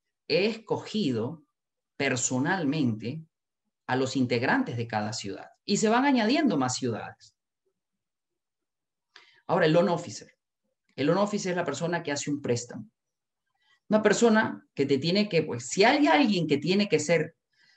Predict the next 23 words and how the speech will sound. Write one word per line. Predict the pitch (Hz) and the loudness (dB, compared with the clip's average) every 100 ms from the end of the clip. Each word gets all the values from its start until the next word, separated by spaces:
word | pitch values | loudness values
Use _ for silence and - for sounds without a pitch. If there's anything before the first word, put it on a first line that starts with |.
| _ _ | _ _
profesional, | 139 123 131 123 - 120 117 135 156 147 117 117 _ _ | 4 6 4 2 2 2 6 6 6 4 0 -6 _ _
honesto | 127 123 127 147 160 - | 4 8 8 6 4 2
y | 123 | -2
transparente, | 110 110 - 104 185 185 | 0 -2 -2 0 2 0
ese | 123 127 | -2 -4
es | |
el | 113 | -2
loan | 107 107 | -2 -2
officer. | 139 - - - _ _ _ _ _ _ _ _ _ _ _ _ _ _ _ _ _ _ _ _ - | -4 -6 -14 -16 _ _ _ _ _ _ _ _ _ _ _ _ _ _ _ _ _ _ _ _ -14
Así | 113 127 117 | -8 -4 -4
que | - 110 - | -2 -4 -4
es | 113 | -6
muy | 107 127 185 233 185 | 0 4 8 8 6
importante | 139 104 127 113 110 95 - | 2 2 -2 -2 -2 -12 -16
escoger | 117 117 127 127 | -12 -4 2 4
a | |
una | 143 | 4
persona | 151 135 160 123 135 - _ _ _ _ _ _ - | 2 -2 0 0 -2 -6 _ _ _ _ _ _ -4
que | 123 | 2
tenga | 143 165 | 2 2
también | 151 120 139 147 | 2 2 4 4
un | 160 143 | 2 2
récord | 151 151 160 156 | 2 2 4 2